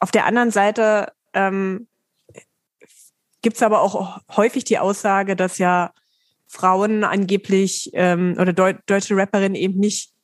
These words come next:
über Sex rappen können und keine Ahnung. Und beides finde ich halt irgendwie, ähm, ja, falsch. Wenn eine Frau über Sex rappen möchte, macht sie es.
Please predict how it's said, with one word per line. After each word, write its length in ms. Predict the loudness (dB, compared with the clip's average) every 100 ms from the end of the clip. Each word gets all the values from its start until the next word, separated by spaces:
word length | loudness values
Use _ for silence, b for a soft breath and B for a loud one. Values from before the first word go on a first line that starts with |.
| _
über 240 | -2 0 0
Sex 380 | 0 -4 -2 0
rappen 260 | 0 0
können 400 | 2 2 2 0
und 220 | -2 -4
keine 280 | 0 0 2
Ahnung. 380 | 2 0 0 -4 B B B
Und 100 | -2
beides 280 | 0 -2 -2
finde 200 | -2 0
ich 80 |
halt 100 | 0
irgendwie, 600 | 0 -2 -2 0 0 0 -4 _ _ _ _ _
ähm, 440 | -2 0 -2 -4 -6 _ _ _ _ _ _
ja, 220 | 0 0
falsch. 460 | 0 -2 -2 -2 0
Wenn 100 | 0
eine 60 | 2
Frau 300 | 2 2 2
über 180 | -2
Sex 300 | -2 -6 -4
rappen 260 | -4 0 2
möchte, 320 | 0 0 -4 0
macht 260 | -4 -4
sie 160 | -2 0
es. 240 | 0 -2